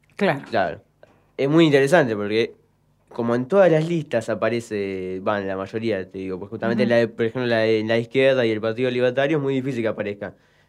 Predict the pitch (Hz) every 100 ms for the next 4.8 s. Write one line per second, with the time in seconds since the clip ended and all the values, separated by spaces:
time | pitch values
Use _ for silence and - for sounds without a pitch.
0 | _ - 107 113 117 117 120 110 113 117
1 | 117 110 110 107 104 113 107 104 104 107
2 | 107 101 98 110 127 165 165 180 - _
3 | _ _ - 104 117 117 113 107 101 98
4 | 90 98 104 117 104 117 117